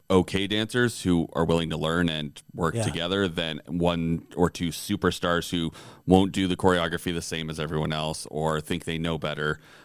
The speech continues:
Speaker 1: It's like, yeah, they look great, but they bring the rest of the team down, and then they are distracting, and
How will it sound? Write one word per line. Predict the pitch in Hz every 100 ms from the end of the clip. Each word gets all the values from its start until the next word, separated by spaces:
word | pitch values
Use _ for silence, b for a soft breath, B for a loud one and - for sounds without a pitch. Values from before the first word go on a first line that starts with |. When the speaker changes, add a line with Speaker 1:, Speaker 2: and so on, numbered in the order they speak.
| b -
Speaker 1:
It's | -
like, | 82 78 - - _ _ -
yeah, | 113
they | 101 92
look | 104 104
great, | - 92 101 - _
but | 82 80
they | 82 82 82 - _
bring | - 85 82
the | 80
rest | 85 80
of |
the | 76
team | 82
down, | 78 80 78
and | 73
then | 76 73
they | 80 78 76 - _ _ _ _ -
are | 78
distracting, | 78 - 85 82 90 85 80
and | 69 80